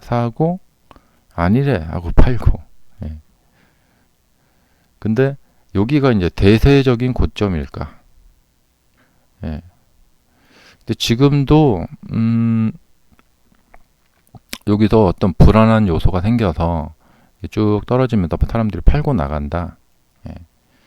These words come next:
그런 일이 있으려면 있을 수 있겠죠. 어떤 불안한 일이 생겨서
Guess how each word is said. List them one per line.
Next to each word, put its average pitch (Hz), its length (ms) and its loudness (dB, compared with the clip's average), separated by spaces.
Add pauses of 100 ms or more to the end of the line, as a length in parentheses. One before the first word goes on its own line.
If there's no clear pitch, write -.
(440)
그런 143 340 0
일이 135 180 0
있으려면 135 420 -2
있을 104 200 -6
수 - 100 -8
있겠죠. 78 640 -10
어떤 80 180 -6
불안한 85 500 -4
일이 78 160 -10
생겨서 101 560 -6